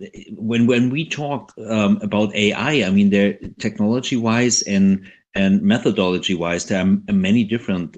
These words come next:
uh, things behind, uh, because, uh, I, I believe what, uh, tax authorities are doing when they're going for tax fraud,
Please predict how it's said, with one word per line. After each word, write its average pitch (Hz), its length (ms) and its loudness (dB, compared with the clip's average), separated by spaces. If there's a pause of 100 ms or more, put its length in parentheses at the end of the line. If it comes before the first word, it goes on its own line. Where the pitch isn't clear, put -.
uh, 92 60 -14 (100)
things 117 240 -2
behind, 98 560 -4
uh, 90 120 -6
because, 101 440 -2 (400)
uh, 101 320 2
I, 107 220 0
I 113 80 0
believe 110 440 2
what, 104 340 -2
uh, 98 320 2 (100)
tax - 260 -8
authorities 123 580 -2
are 95 100 0
doing 123 280 -2
when 92 140 0
they're 92 160 2
going 101 300 -2
for 98 160 -4
tax 104 320 -6
fraud, 110 420 -4